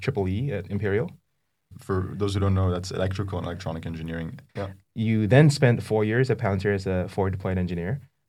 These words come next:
Speaker 1: I think it's a role that Palantir invented.
Speaker 2: Forward deployed engineer is a super interesting job because it is kind of at this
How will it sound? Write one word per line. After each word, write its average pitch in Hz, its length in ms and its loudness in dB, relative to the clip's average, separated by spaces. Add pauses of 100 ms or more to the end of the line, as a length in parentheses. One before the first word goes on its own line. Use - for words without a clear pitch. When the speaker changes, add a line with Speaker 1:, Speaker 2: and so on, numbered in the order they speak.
Speaker 1:
I 123 80 4
think 214 140 0
it's 247 100 -2
a 120 60 6
role 101 240 4
that 95 160 0 (220)
Palantir 92 320 0
invented. 90 520 -6 (500)
Speaker 2:
Forward 143 220 6
deployed 123 240 4
engineer 113 220 2
is 101 60 0
a 95 40 0
super 123 220 -2
interesting 113 380 -2
job 123 220 0
because 101 600 0 (380)
it 113 100 2
is 104 320 4 (460)
kind 135 220 2
of 143 140 4
at 95 340 -6
this 98 280 -4